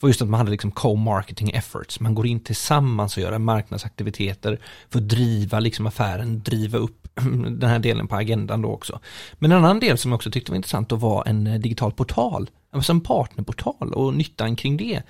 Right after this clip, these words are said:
Hur, liksom, digitala och partnerportalen kunde stötta partnerbyggandet och partnerskapet på ett, på ett väldigt bra sätt. Och sen så handlar det lite om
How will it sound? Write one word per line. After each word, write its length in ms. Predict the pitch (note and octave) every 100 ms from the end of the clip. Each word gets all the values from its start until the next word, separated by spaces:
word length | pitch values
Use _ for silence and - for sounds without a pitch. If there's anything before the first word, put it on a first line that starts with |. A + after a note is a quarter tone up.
| - - -
Hur, 160 | D3+
liksom, 260 | C#3 C3+ C3
digitala 680 | C3+ C3+ G3 G#3 G3+ F3 C#3
och 220 | C#3+ -
partnerportalen 760 | D#3+ B2+ A#2+ - - G#2+ G#2+
kunde 200 | - A2
stötta 680 | A2+ - D3+ - _ - D3+
partnerbyggandet 840 | - D#3 - A2+ A2+ G#2 A2 A2+
och 80 | G#2+
partnerskapet 680 | A2 G#2 G2+ - F#2+ - -
på 120 | G2+
ett, 140 | - - - - -
på 80 | A#2+
ett 60 |
väldigt 200 | A2 G#2
bra 160 | G#2+ G#2+
sätt. 260 | - - C3
Och 60 |
sen 180 | - A2
så 100 | G#2
handlar 200 | G#2 G2
det 60 | G#2
lite 220 | G#2+ G2+
om 160 | G2